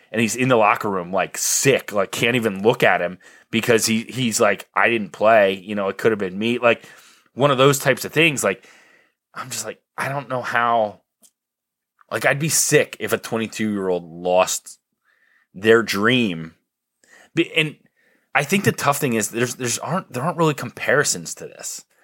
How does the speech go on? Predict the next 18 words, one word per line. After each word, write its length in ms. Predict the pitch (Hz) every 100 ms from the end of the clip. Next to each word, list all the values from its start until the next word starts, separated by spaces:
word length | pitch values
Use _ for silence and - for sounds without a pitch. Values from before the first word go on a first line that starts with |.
| _ _
You 80 | 113
know, 100 | 123
like, 160 | 120 117
there 120 | 123
aren't 160 | 165 151
things 220 | 156 127
to 60 |
compare 360 | 107 95 - 123
it 80 | 98
to. 80 | -
I 60 | 107
know 120 | 143
people 480 | 139 135 127 110 - - - -
have 160 | 101
compared 320 | 113 113 120
it 100 | 113 -
to, 220 | 113 104
like, 320 | 90 90 -